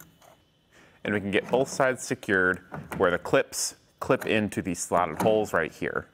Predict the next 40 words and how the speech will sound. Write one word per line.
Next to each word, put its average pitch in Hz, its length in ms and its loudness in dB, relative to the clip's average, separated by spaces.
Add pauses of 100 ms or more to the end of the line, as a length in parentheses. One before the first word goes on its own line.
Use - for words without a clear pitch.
(460)
At - 2250 -10
this 117 160 2
point, 123 340 0
slide 117 300 2
your 107 80 -2
crossbar 110 540 2
back 98 260 2
and 87 100 -10
forth 127 360 2
to 110 100 -8
get 90 140 0
it - 160 2
even 98 260 -2
on 82 140 -6
both 82 200 0
sides. 139 540 0 (320)
You 90 100 -8
can 92 160 -4
measure 87 240 -2
the 82 220 -8
overhang 92 560 -4
if 85 100 -10
you 82 80 -8
want 78 160 -6
to 73 60 -10
get - 160 -8
scientific 101 540 -2
with 123 180 4
it, - 320 0
but - 320 0 (220)
you 123 80 0
can 113 120 0
also 101 220 0
just 92 220 -4
eyeball 82 420 2
it. - 180 2
It'll 90 120 -6
work 92 200 2
perfectly 85 360 -6
fine. 104 460 0